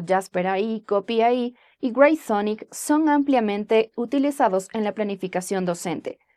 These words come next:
la creación de actividades educativas y la generación de materiales didácticos.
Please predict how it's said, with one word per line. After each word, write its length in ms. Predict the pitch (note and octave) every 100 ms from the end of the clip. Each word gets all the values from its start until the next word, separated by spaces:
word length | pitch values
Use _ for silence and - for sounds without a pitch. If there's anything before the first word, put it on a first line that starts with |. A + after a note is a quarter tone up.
| _
la 160 | A3+ A3+
creación 380 | A#3+ A#3 A#3 B3+
de 80 | D#4
actividades 520 | C4 F#3+ F3+ F3 F3
educativas 640 | F#3 F#3+ C#4+ B3+ F#3+ G3 -
y 100 | A#3
la 120 | A3+
generación 500 | A#3 A3+ A3 A3 A#3+
de 80 | B3+
materiales 540 | G#3 F3+ F3+ F#3 F#3+
didácticos. 680 | F3 - - - - -